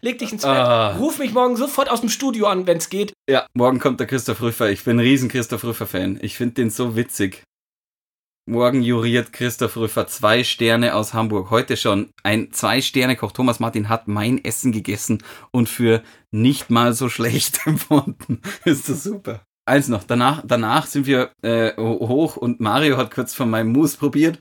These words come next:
Speaker 2: Erstens mal, Mario hat davor gesagt, also wir schicken da immer Fotos hin und Mario sagt, als er das Foto gesehen hat, so ein bisschen, „Ja, Franz, ich will nichts sagen, aber das Mousse, das sieht so ein bisschen aus wie Katzenkotze.“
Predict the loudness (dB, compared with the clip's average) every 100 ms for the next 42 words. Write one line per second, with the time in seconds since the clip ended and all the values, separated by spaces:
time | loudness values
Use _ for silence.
0 | -6 -2 -2 0 2 4 4 4 4 2
1 | -2 -2 0 0 0 -4 -2 -2 0 0
2 | 2 2 2 0 0 -4 -4 -2 0 0
3 | 2 2 2 4 2 2 -2 -2 -4 -4
4 | -4 -4 -2 0 0 0 -4 -2 -4 -6
5 | -14 -20 -20 -12 -8 -6 -2 -2 -2 -4
6 | -2 -2 -2 -2 -2 -2 -2 2 4 4
7 | 4 2 4 4 4 0 -2 -2 -2 -2
8 | -2 -6 -6 -6 -2 -2 -2 -6 -8 -8
9 | -10 -10